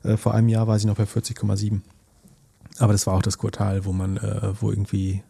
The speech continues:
ein Blinder mit zwei verbundenen Händen Fashion hätte verkaufen können online. Ähm, von, von daher, sagen,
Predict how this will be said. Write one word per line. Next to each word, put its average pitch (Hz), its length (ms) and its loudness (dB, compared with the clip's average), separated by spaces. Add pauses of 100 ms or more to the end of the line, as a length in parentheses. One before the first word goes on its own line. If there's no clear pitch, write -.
(300)
ein 104 400 0
Blinder 101 220 4
mit 98 160 2
zwei 101 180 2
verbundenen 95 400 2
Händen 95 480 2
Fashion 104 300 0
hätte 98 160 2
verkaufen 104 360 0
können 107 160 0
online. 107 280 2 (800)
Ähm, 120 260 4 (280)
von, 120 280 2
von 113 180 2
daher, 120 220 4
sagen, 113 460 0